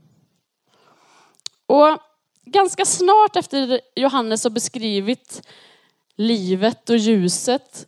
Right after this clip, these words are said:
så kommer han också fram till ljusets motpol, mörkret. De första människorna, Adam och Eva,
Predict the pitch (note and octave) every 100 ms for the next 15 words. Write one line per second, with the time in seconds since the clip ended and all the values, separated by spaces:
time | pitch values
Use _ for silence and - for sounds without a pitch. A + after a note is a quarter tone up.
0 | _ - B3+ C#4+ C4 A3+ A#3 A3+ - -
1 | B3 B3 A3 G3 - G3+ E3+ E3+ - _
2 | _ G3+ G3+ D#3 - E3+ - G#3 A3+ F3
3 | - - B3 - - - _ _ _ _
4 | _ _ _ _ - G#3 G#3 F3+ F#3+ -
5 | - - G#3 - - - _ _ _ _
6 | _ _ _ _ _ _ _ _ _ _
7 | _ _ _ _ _ _ _ - A#3+ A#3
8 | D4 - D4 D4+ B3 G#3 G#3+ G3 A#3 C4+
9 | B3 C4 C4 C4 G#3 F#3+ D4